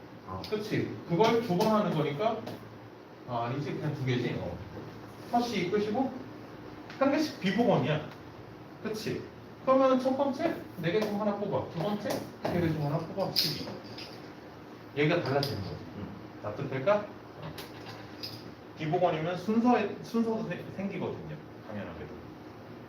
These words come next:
Speaker 2: 다음. 그래서 위에 거는 삼 밑에 거는 삼 곱하기 이. 이거 P 쓰지 마세요. 보건 비보건 할 때. 어. 보건 비보건 할 때 P,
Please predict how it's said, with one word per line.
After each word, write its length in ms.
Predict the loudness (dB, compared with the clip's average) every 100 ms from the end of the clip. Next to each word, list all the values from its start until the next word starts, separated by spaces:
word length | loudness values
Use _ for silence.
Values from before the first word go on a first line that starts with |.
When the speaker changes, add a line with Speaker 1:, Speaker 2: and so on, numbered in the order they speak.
| -14 -14 -6
Speaker 2:
다음. 180 | -4 -2 -6 -10 -12 -12 -10 -10 -10 -12 -8 -6
그래서 460 | -2 0 2 0 -4 -10 -10 -8 -8 -10 -10 2
위에 220 | 6 6
거는 240 | 6 4 2
삼 140 | 0
밑에 640 | 0 2 4 4 2 0
거는 440 | 2 4 4 4 4
삼 140 | 2
곱하기 380 | 2 0 0 -2
이. 240 | -2 -2 -4 -2
이거 200 | 2 2
P 180 | 4 4
쓰지 220 | 4 2
마세요. 380 | 4 4 4 4
보건 300 | 4 4 6 6
비보건 340 | 4 4 2
할 120 | 2 2
때. 280 | 2 2 0 -4 -6 -10 -10 -4
어. 160 | -4 -4 -8 -14 -10 0
보건 200 | 2 2
비보건 280 | 2 4 4
할 120 | 4
때 80 | 2
P, 160 | 0